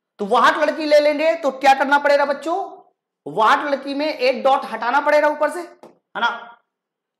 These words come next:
वाहट लड़की में एक डॉट हमें ऊपर से हटाना पड़ेगा, ये वाहट लड़की का रिप्रेजेंटेशन है। ठीक है,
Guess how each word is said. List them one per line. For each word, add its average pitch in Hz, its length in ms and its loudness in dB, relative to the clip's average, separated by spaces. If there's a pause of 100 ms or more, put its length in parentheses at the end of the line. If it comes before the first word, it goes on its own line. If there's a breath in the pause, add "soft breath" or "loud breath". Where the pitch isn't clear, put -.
वाहट 208 380 2
लड़की 254 360 -4
में 208 580 -6 (220)
एक 226 300 0
डॉट 208 240 4
हमें 208 240 -4
ऊपर 180 320 -6
से 208 220 0 (520)
हटाना 339 320 2
पड़ेगा, 320 300 4 (840)
ये 220 140 0
वाहट 226 260 0
लड़की 220 300 -6
का 214 120 0
रिप्रेजेंटेशन 196 720 -8
है। 175 100 -18 (2750)
ठीक 262 80 -2
है, - 320 -6